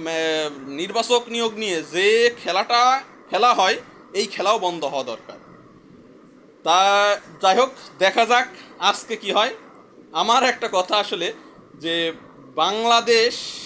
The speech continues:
ক্রিকেটে এখন হারলেই মনে হয় বেশি ভালো লাগে, আনন্দ লাগে।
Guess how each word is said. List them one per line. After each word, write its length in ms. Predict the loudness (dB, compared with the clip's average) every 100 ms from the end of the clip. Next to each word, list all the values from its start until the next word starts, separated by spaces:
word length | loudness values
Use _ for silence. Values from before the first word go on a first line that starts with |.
| -14
ক্রিকেটে 720 | -14 -2 0 0 -2 -4 -4 -8 -16 -20 -14
এখন 520 | -4 -4 0 -2 -2 -8 -18 -20 -4
হারলেই 440 | 0 0 2 0
মনে 180 | 0 0
হয় 140 | -2
বেশি 240 | -2 -6 -8
ভালো 260 | -6 -6
লাগে, 280 | -4 -6 -6 -12 -10
আনন্দ 380 | -4 -2 -2 -6
লাগে। 320 | -8 -8 -10